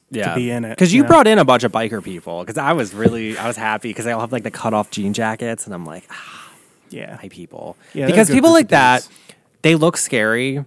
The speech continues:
Speaker 1: They're not. They're the biggest teddy bears in the world. Don't fuck with them, but they're big softies.
Speaker 2: Yeah, absolutely. They're, they're a good group of dudes, and
Speaker 1: Yeah.
Speaker 2: they, they were the ones that I, uh, quit drinking for.
Speaker 1: Yeah.
Speaker 2: So.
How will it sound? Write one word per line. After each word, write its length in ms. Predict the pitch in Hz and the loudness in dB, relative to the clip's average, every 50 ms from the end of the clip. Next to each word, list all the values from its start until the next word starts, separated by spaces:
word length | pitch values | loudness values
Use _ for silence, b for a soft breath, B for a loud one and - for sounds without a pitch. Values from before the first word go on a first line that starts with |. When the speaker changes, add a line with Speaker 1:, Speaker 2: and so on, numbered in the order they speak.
| _ _ _ _ - | _ _ _ _ -4
Speaker 1:
They're 140 | 135 127 120 | -2 -2 0
not. 360 | 113 101 95 87 85 - _ | 0 -2 -2 -4 -4 -6 _
They're 120 | - 120 107 | -4 -4 -4
the 80 | 117 | -2
biggest 320 | 104 117 117 131 123 - - | -2 -2 -2 -4 -4 -6 -6
teddy 180 | 120 113 117 | -6 -6 -6
bears 340 | 117 120 120 120 123 127 110 | -6 -6 -6 -6 -6 -8 -8
in 120 | 113 110 | -10 -10
the 80 | 107 101 | -10 -8
world. 340 | 92 98 98 101 110 107 - | -6 -4 -4 -4 -4 -4 -4
Don't 220 | - 123 139 143 | -4 -4 -4 0
fuck 240 | - - 180 180 - | 4 4 4 4 4
with 100 | 190 - | 2 0
them, 480 | - 127 107 104 104 110 117 120 - - _ _ _ _ _ _ _ _ _ _ _ _ _ - | 0 0 0 0 -2 -4 -8 -10 -14 -20 _ _ _ _ _ _ _ _ _ _ _ _ _ 2
but 340 | 131 127 123 120 117 110 - _ _ _ _ _ _ _ _ - | 4 4 6 4 2 -2 -6 _ _ _ _ _ _ _ _ -14
they're 320 | 113 117 104 117 113 107 | -14 -8 -6 -6 -4 -4
big 140 | 113 107 - | -6 -8 -8
softies. 680 | - 101 92 85 - 80 78 80 87 85 - - _ _ - | -8 -10 -10 -12 -14 -16 -18 -18 -18 -18 -20 -20 _ _ -4
Speaker 2:
Yeah, 220 | 233 160 117 107 _ _ - - 156 _ _ _ - | -4 -4 -4 -6 _ _ -20 -20 -20 _ _ _ -10
absolutely. 640 | 139 147 135 - - 123 110 113 117 113 110 117 | -8 -8 -8 -8 -10 -10 -10 -10 -10 -10 -8 -4
They're, 320 | 120 151 151 147 160 - - _ _ | -2 0 0 0 0 -4 -8 _ _
they're 120 | - 175 156 | -2 -2 -2
a 60 | 131 | -2
good 220 | 120 135 135 123 | -2 -4 -4 -4
group 220 | 113 127 123 120 - | -4 -6 -6 -4 -6
of 60 | - | -8
dudes, 380 | - 117 113 117 113 110 98 117 | -8 -8 -8 -6 -8 -8 -8 -8
and 60 | 92 | -8
Speaker 1:
Yeah. 160 | 82 82 80 - - b b b b b b b b b 165 | -8 -8 -10 -12 -16 b b b b b b b b b 0
Speaker 2:
they, 260 | 151 165 180 190 170 | 4 4 4 4 4
they 160 | 156 165 170 | 4 4 4
were 60 | 165 151 | 4 4
the 80 | 147 135 | 4 2
ones 240 | 135 131 127 120 | 0 0 -2 -2
that 120 | 117 127 123 | -4 -4 -4
I, 140 | 120 120 110 _ _ - 143 | -4 -6 -8 _ _ -6 -6
uh, 180 | 131 123 120 | -4 -6 -6
quit 220 | 113 - 143 127 - | -8 -10 -10 -10 -10
drinking 380 | - 117 110 107 - 107 104 | -10 -10 -10 -12 -12 -14 -16
for. 320 | - - - - - - _ _ | -16 -18 -18 -16 -18 -20 _ _
Speaker 1:
Yeah. 220 | 110 101 87 82 87 | -8 -6 -6 -6 -8
Speaker 2:
So. 240 | 113 104 - - | -8 -10 -12 -14